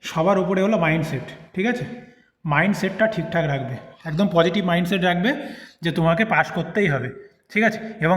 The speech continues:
তুমি পারবে। সবসময় মাইন্ডসেটটা পজিটিভ রাখবে, তাহলেই দেখবে তোমার মধ্যে একটা পজিটিভনেস চলে আসবে, ঠিক আছে? এবং এই পজিটিভ মাইন্ডসেটই তোমাকে পাস করতে কিন্তু সাহায্য করবে। বোঝা গেল? আশা করছি বুঝতে পেরেছো মোটামুটি।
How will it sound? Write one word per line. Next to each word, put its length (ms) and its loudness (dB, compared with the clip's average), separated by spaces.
তুমি 160 0
পারবে। 360 0
সবসময় 320 2
মাইন্ডসেটটা 580 0
পজিটিভ 260 0
রাখবে, 260 2
তাহলেই 280 2
দেখবে 260 -2
তোমার 200 -2
মধ্যে 200 -2
একটা 220 2
পজিটিভনেস 500 -2
চলে 180 -2
আসবে, 220 0
ঠিক 220 -2
আছে? 120 -10
এবং 260 8
এই 140 2
পজিটিভ 340 0
মাইন্ডসেটই 760 -4
তোমাকে 260 -4
পাস 220 -2
করতে 260 -4
কিন্তু 180 0
সাহায্য 360 -4
করবে। 220 -6
বোঝা 160 4
গেল? 140 2
আশা 200 0
করছি 240 0
বুঝতে 300 2
পেরেছো 240 2
মোটামুটি। 400 2